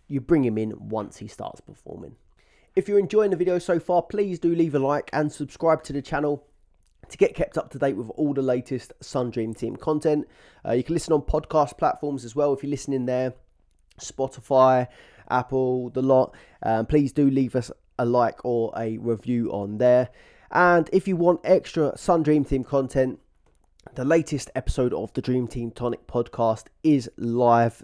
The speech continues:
The link is in the description below. You can check that one out there. We've got a great Patreon and Discord community. Um, so I'll leave a link in the description below for that. We all share tips, big community of players, um, and some top, top players in there as well. So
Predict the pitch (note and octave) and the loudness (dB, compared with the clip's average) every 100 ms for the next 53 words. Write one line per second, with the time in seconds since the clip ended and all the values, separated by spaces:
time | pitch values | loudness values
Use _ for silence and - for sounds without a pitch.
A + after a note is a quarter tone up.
0 | - B2 C#3 - A#2+ A#2+ A2+ G2+ A2 - | -6 -2 -2 -2 -8 -6 -8 -8 -8 -6
1 | - - G#2 G#2 G#2+ A2 A2+ A2+ G#2 G2+ | -8 -10 -14 -10 -8 -6 -6 -6 -12 -10
2 | - - A2 - G#2 G2 G2+ A2 A2 A2 | -8 -8 -8 -8 -8 -10 -10 -4 -4 -4
3 | - _ _ C#3 C#3 - F3 F3 D#3 - | -8 _ _ -8 -8 -4 0 2 0 -8
4 | - C3 - C3 C3 - G#2+ A2+ A2 C3 | -4 -4 -2 -2 -2 -4 -4 -4 -2 -4
5 | - C3 A#2+ C3 B2+ A#2+ - C3 A#2+ - | -2 -6 -6 -4 -4 -6 -6 -6 -6 -10
6 | _ _ - G#2+ G#2+ G#2+ - - G#2+ - | _ _ -8 -6 -4 -6 -10 -6 -4 -2
7 | G#2+ A2 A#2+ B2+ A#2+ - G#2+ A#2 - - | -2 -2 -2 -4 -6 -8 -8 -6 -8 -10
8 | G#2 A2+ - A#2 - A2+ G2+ G#2 G#2+ G#2 | -10 -10 -8 -10 -8 -8 -6 -4 -4 -6
9 | G#2+ G#2+ G#2+ A2 A2 G2+ - G2+ - - | -6 -4 -2 -2 -6 -4 -4 -4 -4 -6
10 | A2+ - - B2 - A2+ G#2+ F#2+ - - | -6 -8 -10 -10 -8 -6 -4 -6 -10 -8
11 | A2+ A2+ A2 G2+ - _ _ - G2+ G2+ | -2 -2 -2 -6 -18 _ _ -12 -10 -10
12 | - A2+ - C3 - - - G2+ G2+ G2 | -12 -14 -4 -4 -4 -8 -6 -6 -6 -8
13 | G#2 F#2+ G#2+ A2+ G#2 F#2+ B2 G#2+ | -8 -8 0 2 2 0 -2 -2